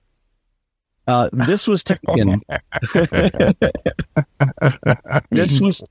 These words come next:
taken right before we recorded Anesthesia Pulling Teeth when I said, "Bass solo, take one." Cliffy did that in one take. And if I remember right, partially through, uh,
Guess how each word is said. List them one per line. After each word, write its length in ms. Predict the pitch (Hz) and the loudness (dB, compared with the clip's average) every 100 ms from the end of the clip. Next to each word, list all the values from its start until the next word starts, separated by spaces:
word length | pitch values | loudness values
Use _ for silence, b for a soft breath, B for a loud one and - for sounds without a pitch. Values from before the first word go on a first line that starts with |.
| - | -4
taken 460 | 165 - 113 110 110 _ _ _ - | -2 0 2 0 -2 _ _ _ -6
right 440 | 120 143 185 135 | -2 0 0 0
before 640 | 180 156 175 160 120 101 107 | -2 -2 0 0 2 2 2
we 180 | 127 123 | 2 2
recorded 720 | 120 - 156 143 127 117 95 | 0 0 0 2 2 0 0
Anesthesia 640 | 123 123 123 - 135 117 117 | 0 0 0 0 0 0 0
Pulling 400 | - 135 117 117 | 0 0 2 0
Teeth 320 | 156 139 - | 0 0 0
when 140 | 110 | 0
I 80 | 107 | 2
said, 360 | 104 127 113 95 _ _ _ 110 | 2 0 0 -4 _ _ _ -6
"Bass 280 | 127 127 - | 0 0 0
solo, 360 | 113 95 85 73 | 0 2 0 0
take 300 | 139 123 120 | -2 -2 0
one." 340 | 117 87 67 _ _ _ _ _ _ _ _ _ _ _ _ _ | 2 2 -2 _ _ _ _ _ _ _ _ _ _ _ _ _
Cliffy 300 | 160 139 131 | -2 0 0
did 180 | 123 120 | 0 0
that 180 | 120 110 | 2 2
in 140 | 113 | 2
one 260 | 123 117 107 - - | 2 0 -2 -12 -4
take. 440 | 165 147 107 - - | 0 0 0 -4 -2
And 140 | 110 | -2
if 120 | 120 143 | 0 0
I 100 | 147 | 0
remember 540 | 135 127 185 240 143 | 0 0 0 0 0
right, 320 | 107 85 98 _ _ _ _ _ _ - | 0 0 -2 _ _ _ _ _ _ -4
partially 540 | 170 175 - 156 139 | -2 -2 -2 0 0
through, 580 | - - 175 156 143 131 | -2 -2 0 2 2 0
uh, 240 | 123 113 | 0 0